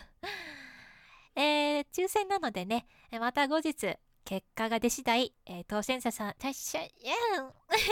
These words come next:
<laughs> 当選者さんにメッセージお送りしますね。はい。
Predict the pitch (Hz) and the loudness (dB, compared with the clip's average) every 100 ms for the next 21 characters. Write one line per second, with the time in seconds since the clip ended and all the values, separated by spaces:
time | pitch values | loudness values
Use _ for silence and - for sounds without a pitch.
0 | 453 - - 554 508 440 403 339 - 262 | 2 0 -4 -2 -2 -4 -4 -6 0 4
1 | 277 294 349 359 247 233 214 202 208 269 | 6 6 4 2 2 0 -2 -6 -8 -6
2 | 180 - _ 185 208 - - 208 214 277 | -6 -10 _ -6 -6 -6 -6 -4 -2 -4
3 | _ 202 202 233 240 269 311 277 269 311 | _ -4 0 0 -2 0 0 0 -2 0
4 | 339 - _ _ _ _ _ _ _ _ | 0 -4 _ _ _ _ _ _ _ _
5 | _ _ _ _ _ _ _ _ - - | _ _ _ _ _ _ _ _ -14 -12
6 | - - - - - - - - _ _ | -12 -16 -20 -20 -20 -20 -20 -20 _ _
7 | - 339 | 0 0